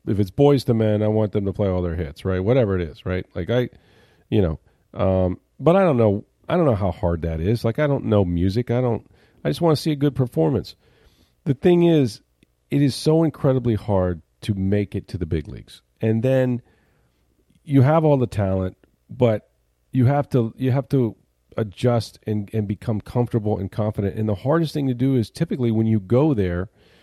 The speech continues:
when you're called up, it's not as an everyday player. Like, you know, there are some guys like, okay, Wander Franco, when we bring him up, we want him to be our everyday shortstop, fine,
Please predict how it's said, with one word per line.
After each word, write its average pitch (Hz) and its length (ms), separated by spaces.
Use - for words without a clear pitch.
when 120 120
you're 107 100
called 135 420
up, 127 300
it's - 200
not 143 240
as 135 160
an 117 80
everyday 113 320
player. 156 400
Like, 107 260
you - 80
know, 104 180
there 151 120
are 120 80
some 139 260
guys 110 420
like, 98 100
okay, 98 200
Wander 104 320
Franco, 104 300
when 95 180
we 107 80
bring 113 220
him 104 160
up, 104 220
we 104 80
want 104 240
him 101 120
to 92 60
be 95 140
our 92 100
everyday 87 260
shortstop, 107 540
fine, 101 380